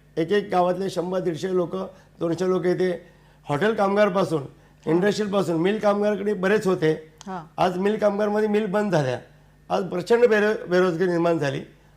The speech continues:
Speaker 1: आज तेच लोक आज आपल्याकडे मुंबई सोडून आज बाहेर कुठेतरी स्थायिक होतात, गावी होतात. ही पर-, ही प्रचंड,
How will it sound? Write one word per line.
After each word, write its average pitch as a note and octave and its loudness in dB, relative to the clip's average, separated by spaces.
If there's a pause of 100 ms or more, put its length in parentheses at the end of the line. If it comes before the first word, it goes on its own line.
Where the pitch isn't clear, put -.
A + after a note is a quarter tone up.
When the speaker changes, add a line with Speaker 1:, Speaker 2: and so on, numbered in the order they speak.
Speaker 1:
आज F3+ 0
तेच G#3 -2
लोक G3+ -2
आज G3 4
आपल्याकडे G3+ -4 (380)
मुंबई G3 0
सोडून G3+ -2
आज G3 2
बाहेर E3+ 6
कुठेतरी F#3+ -2
स्थायिक F3 0
होतात, F3 -2
गावी E3 0
होतात. E3 -4
ही G3 -6
पर-, G3 -4 (460)
ही F#3+ 0
प्रचंड, A3+ 2